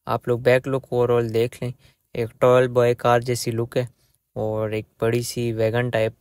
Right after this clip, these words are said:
बनाई गई है। इस तरफ आप लोग देख सकते हैं बहुत ही खूबसूरत Honda and वैगन का मोनोग्राम वगैरह लगाया गया है।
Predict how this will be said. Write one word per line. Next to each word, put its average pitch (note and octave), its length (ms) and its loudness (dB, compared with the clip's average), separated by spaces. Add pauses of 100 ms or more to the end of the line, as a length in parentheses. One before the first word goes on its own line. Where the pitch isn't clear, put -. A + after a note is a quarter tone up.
बनाई A2+ 300 -2
गई B2 220 -2
है। A#2 160 -6 (480)
इस B2 140 -6
तरफ B2+ 220 2
आप B2 180 0
लोग A#2+ 180 0
देख A#2+ 200 -2
सकते - 280 -8
हैं A2+ 140 -4
बहुत A#2+ 220 -4
ही A#2+ 60 -8
खूबसूरत A#2 440 -6
Honda A#2 440 -2
and A2+ 180 -2
वैगन A#2+ 400 -2
का A2+ 220 -4
मोनोग्राम A2+ 580 -2
वगैरह A2+ 260 -2
लगाया A2+ 380 0
गया A#2+ 180 -2
है। A#2 160 -6